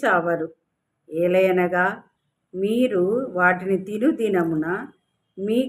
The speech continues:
కన్నులు తెరవబడుననియు, మీరు మంచి చెడ్డలను ఎరిగిన వారై దేవతల వలె మీరు ఉందురనియు దేవునికి తెలియనని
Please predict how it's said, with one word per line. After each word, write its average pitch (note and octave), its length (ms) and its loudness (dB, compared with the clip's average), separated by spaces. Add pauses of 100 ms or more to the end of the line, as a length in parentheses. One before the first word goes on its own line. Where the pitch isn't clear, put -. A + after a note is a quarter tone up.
కన్నులు F#3 400 2
తెరవబడుననియు, E3+ 1300 -2 (800)
మీరు A3 320 -2
మంచి G3+ 580 0
చెడ్డలను G#3+ 440 0
ఎరిగిన F#3 400 0
వారై E3+ 560 0 (420)
దేవతల A3 680 2
వలె F#3 520 2 (680)
మీరు F#3 520 0 (680)
ఉందురనియు F#3 960 2 (840)
దేవునికి A#3+ 600 0
తెలియనని G#3 920 0